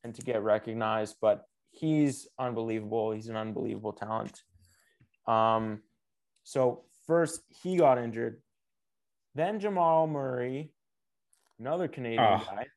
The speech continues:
Speaker 2: that was devastating, especially for Liam and I. We
Speaker 1: Oh.
Speaker 2: placed down a big bet on the Nuggets a couple days before the injury to win the championship, and obviously we had to pull out. Ended up losing, like, twenty bucks on the bet, but that's just, I don't know why he was playing.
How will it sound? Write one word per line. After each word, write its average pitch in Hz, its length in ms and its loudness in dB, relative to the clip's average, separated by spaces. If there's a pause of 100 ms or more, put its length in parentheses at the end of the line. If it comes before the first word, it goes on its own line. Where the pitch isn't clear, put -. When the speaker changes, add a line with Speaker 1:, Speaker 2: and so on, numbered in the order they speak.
(100)
Speaker 2:
that 131 100 10
was 139 180 10
devastating, 120 540 6
especially 123 380 4
for 120 120 2
Liam 120 240 6
and 123 100 8
I. 123 200 6 (420)
We 165 80 4
Speaker 1:
Oh. 156 60 8
Speaker 2:
placed 135 240 8
down 131 180 8
a 117 40 4
big 143 360 6
bet 135 260 8
on 131 120 6
the 123 80 6
Nuggets 123 720 4 (140)
a 143 60 -2
couple 139 260 4
days 123 280 6
before 117 320 4
the 110 80 4
injury 117 500 4 (320)
to 120 80 0
win 117 140 6
the 113 80 6
championship, 113 680 2
and 101 280 -2
obviously 107 340 4
we 101 80 4
had 98 120 2
to - 80 -14
pull 101 220 2
out. 92 280 2 (520)
Ended 98 160 0
up 92 100 2
losing, 101 240 0
like, 95 140 -2
twenty 98 220 -2
bucks 90 260 -2
on 101 60 -8
the 90 40 -6
bet, 90 320 -2
but 90 240 0 (640)
that's 113 300 2
just, - 300 -2 (760)
I 127 80 6
don't 165 100 8
know 160 100 10
why 139 160 10
he 139 60 8
was 131 100 8
playing. 139 500 4